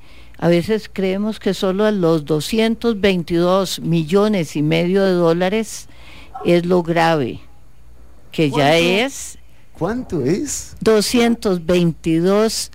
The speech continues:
Speaker 1: millones y medio de dólares,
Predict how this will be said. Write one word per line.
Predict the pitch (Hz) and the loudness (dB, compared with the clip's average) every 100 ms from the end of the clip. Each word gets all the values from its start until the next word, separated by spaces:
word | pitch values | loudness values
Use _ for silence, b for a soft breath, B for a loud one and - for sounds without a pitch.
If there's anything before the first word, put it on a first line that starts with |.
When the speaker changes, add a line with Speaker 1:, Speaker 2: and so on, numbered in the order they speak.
| - - - - | -20 -20 -14 -2
Speaker 1:
millones | 160 156 147 175 202 196 196 214 - | 2 2 2 2 2 2 0 -2 -2
y | 156 156 | 0 2
medio | 156 185 202 202 208 214 - | 4 4 2 2 0 0 -2
de | 147 131 | -2 0
dólares, | 131 180 185 143 113 107 - - | 2 2 2 0 -4 -10 -12 -16